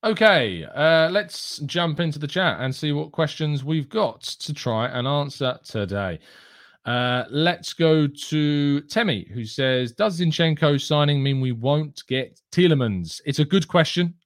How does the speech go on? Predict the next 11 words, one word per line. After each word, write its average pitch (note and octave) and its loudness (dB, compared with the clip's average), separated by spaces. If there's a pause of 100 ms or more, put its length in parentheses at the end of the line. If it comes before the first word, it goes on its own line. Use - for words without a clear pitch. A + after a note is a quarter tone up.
(120)
and B2 -2
certainly D3 0
worth B2+ 0
asking. B2 0 (400)
The D3+ 8
ultimate C#3 2
answer G#2+ -4
is G#2+ -4
I A2 -4
don't F#2 -6
know. F#2 -6